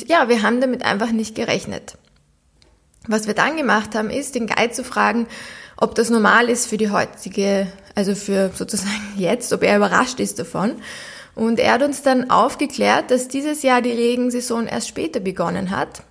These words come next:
und daher auch dementsprechend bis in den Jänner reingezogen wird. Das heißt, wie wir im Dezember dort waren, ähm,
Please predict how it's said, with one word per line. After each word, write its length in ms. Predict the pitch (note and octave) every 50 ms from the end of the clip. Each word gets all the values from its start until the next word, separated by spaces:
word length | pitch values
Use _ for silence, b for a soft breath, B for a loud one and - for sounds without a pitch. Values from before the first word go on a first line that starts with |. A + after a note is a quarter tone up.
| _ - -
und 200 | - A#3 A3+ G#3
daher 300 | G#3+ G#3+ A3 A#3 A#3 - -
auch 400 | - - G#3+ A3 A#3+ B3 B3 B B B B B B B B -
dementsprechend 1000 | B3 A#3 - A#3 A#3+ A#3+ - - - A3 A3+ B3 B3 B3+ C#4 C4 B3+ B3 B3 -
bis 160 | A#3+ B3 B3
in 120 | - A3+ A#3
den 180 | A3+ A3+ G#3+
Jänner 540 | G#3 G3+ G#3 A#3 A#3+ B3+ B3 B3 A#3+ A#3 G#3+ - - - _ _ _ - _ _ _ _ _ _ _ _ _ -
reingezogen 720 | G#3+ G3+ G3+ G#3+ A#3 C4+ D4 C4 C4 - G#3 F#3+ F3+ G3 F#3+
wird. 180 | G3 G3 G3 -
Das 80 | G3+
heißt, 220 | G#3 - G#3 - -
wie 100 | A3 G#3
wir 80 | A#3
im 80 | A3+ G#3+
Dezember 420 | A3+ A3 A3 A3 G3+ G#3 A3 A#3
dort 360 | A3 - - - - - -
waren, 220 | F#3+ G3 G#3 A#3 D4+ - B B B B B B B B B B B B B -
ähm, 460 | - A#3 A#3 A#3 A#3 A#3 A#3+ A#3+ -